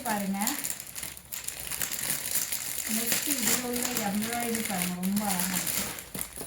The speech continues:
இது பாருங்க, ஹார்ட்ல வந்துட்டு உங்களுக்கு த்ரெட் ஒர்க் கொடுத்துருக்காங்க. ஹார்ட்டு, அதுல ஒரு ஃப்ளவர் டிசைன் கொடுத்துருக்காங்க. டிசைன்ஸ்லாம் ரொம்ப சூப்பரா இருக்கு. இது ஒரு செர்ரி கலர் மாதிரி. செர்ரி தானே?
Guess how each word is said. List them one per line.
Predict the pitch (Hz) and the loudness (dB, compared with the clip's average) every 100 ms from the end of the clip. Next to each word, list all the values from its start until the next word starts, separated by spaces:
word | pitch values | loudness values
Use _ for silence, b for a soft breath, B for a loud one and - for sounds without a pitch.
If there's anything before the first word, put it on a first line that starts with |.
| - - - - - - - - - 220 | -10 -12 -14 -14 -16 -16 -14 -14 -10 -6
இது | 247 | -2
பாருங்க, | 254 220 190 185 185 - - | 0 2 4 4 0 -8 -4
ஹார்ட்ல | 240 254 277 285 262 | 4 6 6 4 0
வந்துட்டு | 240 233 | 0 0
உங்களுக்கு | 262 233 202 202 | -2 0 -2 -2
த்ரெட் | 226 226 220 | -2 0 4
ஒர்க் | 269 262 247 | 6 6 2
கொடுத்துருக்காங்க. | 185 180 180 170 170 175 - - - - - | -2 -2 0 0 -2 -6 -12 -16 -16 -12 -2
ஹார்ட்டு, | 233 233 254 254 - 214 254 262 - | 2 6 6 6 0 2 0 -2 -2
அதுல | 196 202 254 | 0 2 4
ஒரு | 254 214 208 | 4 2 0
ஃப்ளவர் | 214 190 208 190 | 0 2 4 4
டிசைன் | 185 196 202 202 | 4 4 2 0
கொடுத்துருக்காங்க. | 185 175 180 180 175 175 - B B B B 185 | -2 -2 -2 0 2 2 -2 B B B B 0
டிசைன்ஸ்லாம் | 190 190 233 226 240 240 | 2 4 4 4 2 0
ரொம்ப | 208 220 240 | 2 2 2
சூப்பரா | 254 202 214 226 | 0 -2 -2 -2
இருக்கு. | 202 202 | -2 -4
இது | 214 196 196 | -4 -2 -4
ஒரு | 190 190 185 | -2 -4 -4
செர்ரி | 254 240 262 | -2 0 0
கலர் | 254 226 202 | 0 0 2
மாதிரி. | 190 185 185 - - | 2 2 0 -4 -14
செர்ரி | - 226 208 233 | -12 -8 -4 -2
தானே? | 240 240 | 0 2